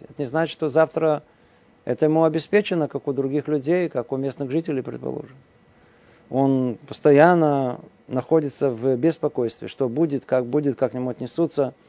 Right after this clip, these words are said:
что будет. То есть он, он, он, он, он не устраивается в этом месте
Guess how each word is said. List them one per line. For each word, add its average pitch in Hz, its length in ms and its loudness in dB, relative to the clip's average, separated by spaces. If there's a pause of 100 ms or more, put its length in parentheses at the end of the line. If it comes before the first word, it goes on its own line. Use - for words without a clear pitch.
(320)
что - 220 0
будет. 127 300 -2 (1300)
То 139 60 2
есть - 180 -4 (640)
он, 185 300 4
он, 175 240 4
он, 175 280 2
он, 170 300 -2
он 160 300 0
не 240 140 6
устраивается 135 840 0
в 107 80 -2
этом 139 280 2
месте 123 840 -2